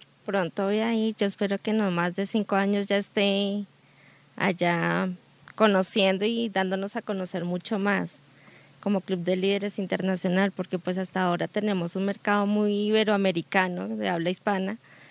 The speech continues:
pero pues el siguiente proyecto que viene ya es expandirnos un poco más y pues eso ya va a ser a través de los idiomas.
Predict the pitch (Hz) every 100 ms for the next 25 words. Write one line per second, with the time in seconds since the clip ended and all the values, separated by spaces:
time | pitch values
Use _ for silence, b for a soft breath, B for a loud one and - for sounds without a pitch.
0 | B B - 190 185 190 202 175 202 190
1 | 170 185 - 202 202 - 170 - 196 202
2 | 180 180 165 180 185 202 - 208 202 175
3 | 175 175 180 190 196 - 202 202 190 202
4 | - 190 175 175 165 185 190 196 190 190
5 | 185 180 165 170 170 190 185 170 196 180
6 | 170 170